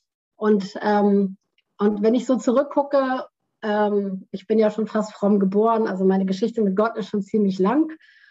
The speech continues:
Und ich bin durch vers-, ganz verschiedene Phasen auch im Leben gegangen. Ähm, aber eins kann ich sicherlich über mein Leben sagen, trotz aller Strukturen, die, äh,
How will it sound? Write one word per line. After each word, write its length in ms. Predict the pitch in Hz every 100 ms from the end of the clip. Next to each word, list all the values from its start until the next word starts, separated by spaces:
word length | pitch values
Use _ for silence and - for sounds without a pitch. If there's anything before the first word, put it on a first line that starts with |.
| _ _
Und 200 | - 208
ich 140 | 202 -
bin 160 | 226
durch 180 | 226 220
vers-, 180 | 226 -
ganz 200 | 226 247
verschiedene 420 | 240 - 240 220
Phasen 460 | 196 254 240 240 240
auch 180 | 226
im 120 | 226 220
Leben 280 | 226 233
gegangen. 460 | 214 196 214 240 294 - _ _ _ _ _
Ähm, 680 | - 220 214 208 208 202 - -
aber 220 | 214 214
eins 360 | 226 240 - - _ -
kann 160 | 262 247
ich 120 | 233
sicherlich 440 | 262 254 240 226
über 180 | 226 220
mein 180 | 220 214
Leben 300 | 208 226 226
sagen, 500 | 190 202 240 208 254
trotz 280 | - 240 240
aller 280 | - 226 233
Strukturen, 920 | - 214 196 - 277 262 196 269 311
die, 280 | 208 196 196
äh, 280 | 202 202